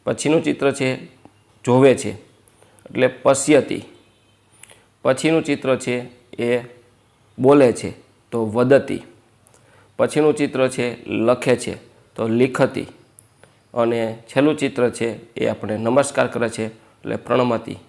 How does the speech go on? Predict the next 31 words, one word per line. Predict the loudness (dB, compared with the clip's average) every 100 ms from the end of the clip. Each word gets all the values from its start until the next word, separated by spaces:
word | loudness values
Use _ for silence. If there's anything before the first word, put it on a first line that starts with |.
| _ _ -20 _ _ _ _ _
તો | -4
મિત્રો, | -2 -2 -4 -2 2
આ | 2
હતું | 2 0
આપણું | 0 0 0 0 -6 -8
ધોરણ | -4 -2 -4
સાત | -4 0 0 -2 -12 -20 _ _ _ _ _ _ _ _ _ _ _ _ 0
પ્રોજેક્ટ | 2 4 2 0
પ્રવૃત્તિ | 0 0 -2
બુકના | 0 0 -2 -2 -2
પ્રોજેક્ટ | -2 -2 -2 0 0 0
નંબર | 0 0 -2 -6 -20 -20 _ _ _ 2
પાંચનું | 4 4 0 -2 -2 -4
સંપૂર્ણ | -6 -6 -4 -2 -2
સોલ્યુશન. | 0 0 0 -2 -4 -6 -20 -20 -4
મિત્રો, | -4 0 -2
આવા | 0 2 2
જ | 2
સોલ્યુશન | -2 -2 -2 -4 -6 -8 -16 _ -4
મેળવવા | 2 4
માટે | 2 -2
આપણી | -8 -8 -8
ચેનલ | -6 -6 -8
સબસ્ક્રાઇબ | -8 -8 -2 0 0
કરો | -4 -6 -8 -18 -20 -18 -8
અને | -6
આ | -4 -2
વીડિયો | 0 0
તમારા | -2 -4 -4
મિત્રો | -8 -8 -8
સાથે | -8 -8 -8